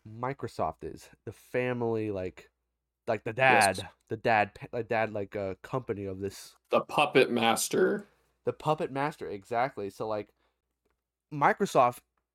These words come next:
Speaker 1: can sus-, can, like, take this sixty-eight billion dollar hit, right?
Speaker 2: Yeah.
Speaker 1: 'Cause everybo-, whole world uses Microsoft products.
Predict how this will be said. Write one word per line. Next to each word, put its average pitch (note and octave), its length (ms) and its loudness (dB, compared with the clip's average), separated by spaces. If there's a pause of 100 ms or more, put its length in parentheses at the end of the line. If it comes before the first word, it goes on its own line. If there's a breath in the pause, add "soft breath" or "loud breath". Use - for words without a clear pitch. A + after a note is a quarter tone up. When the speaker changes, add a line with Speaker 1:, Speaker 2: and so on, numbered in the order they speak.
(120)
Speaker 1:
can D#3+ 460 0
sus-, - 380 -8 (140)
can, D#3+ 160 -2
like, C#3 200 -2
take G3 240 -2
this C3+ 300 -2
sixty-eight B2 640 -6
billion A#2+ 320 -6
dollar A2 280 2
hit, D3+ 340 0 (540)
right? B2+ 340 2
Speaker 2:
Yeah. F#2+ 140 -8
Speaker 1:
'Cause C#3+ 340 -2 (280)
everybo-, C#3+ 520 0 (200 soft breath)
whole G#3 420 2
world D#3 580 2
uses A2+ 280 -10
Microsoft A2 540 -4
products. - 640 -14